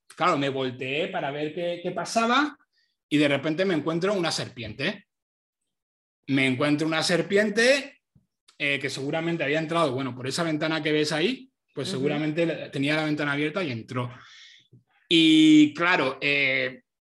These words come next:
Speaker 1: estaba dando clase y le dije al estudiante, "Oye, tengo una emergencia, tengo una serpiente dentro de casa,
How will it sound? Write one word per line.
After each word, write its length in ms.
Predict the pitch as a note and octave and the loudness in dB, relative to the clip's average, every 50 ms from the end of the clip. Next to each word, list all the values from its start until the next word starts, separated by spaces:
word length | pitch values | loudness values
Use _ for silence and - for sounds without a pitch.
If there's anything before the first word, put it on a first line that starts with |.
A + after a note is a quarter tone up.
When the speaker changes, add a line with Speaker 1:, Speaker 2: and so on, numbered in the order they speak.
| _ _ | _ _
Speaker 1:
estaba 460 | - - A#2+ - - D3+ D3+ D#3+ E3 | -10 -8 -6 -4 -2 0 2 2 2
dando 280 | E3+ E3+ E3+ E3+ F3 E3+ | 2 2 2 0 0 0
clase 220 | F3+ F3+ F#3 F3+ | 0 0 0 0
y 40 | G3+ | 2
le 60 | G3 | 2
dije 140 | F#3 F3 E3+ | 2 0 0
al 60 | E3 | -4
estudiante, 380 | D#3+ D#3+ - E3 D3+ C#3+ C#3+ - C#3+ | -6 -6 -8 -8 -8 -8 -8 -8 -4
"Oye, 180 | D3 D3+ D#3+ | -2 -2 -2
tengo 220 | D3+ D3 D3 C#3+ D3 | -2 -4 -4 -4 -2
una 160 | D3 D3+ D#3 | -2 0 0
emergencia, 760 | E3 D#3+ D#3+ D#3+ D#3+ - G3+ A3 A#3 A#3 A#3+ B3+ C4+ C4+ - - | 2 2 2 2 2 2 0 0 0 0 0 0 -2 -4 -6 -8
tengo 220 | A#2+ C#3 C#3+ E3 | -8 -6 -4 -4
una 160 | F3 F3 E3+ E3 | -2 -2 -2 -2
serpiente 800 | - - F3 D#3+ D3 E3 F#3+ G3+ G3 F#3 C#3+ C#3 B2 A2+ A#2 - | 0 0 -2 -2 0 0 2 2 2 0 0 -2 -4 -6 -8 -10
dentro 400 | C#3+ C#3+ D3+ D3+ D#3 D3+ E3+ F3 | -8 -4 -4 -4 -2 -2 0 2
de 140 | E3+ F3 E3+ | 2 2 2
casa, 540 | F#3 G3+ A3+ G#3+ - A#3+ C4 C#4 C#4+ C4+ | 2 0 0 0 0 -2 -2 -4 -6 -8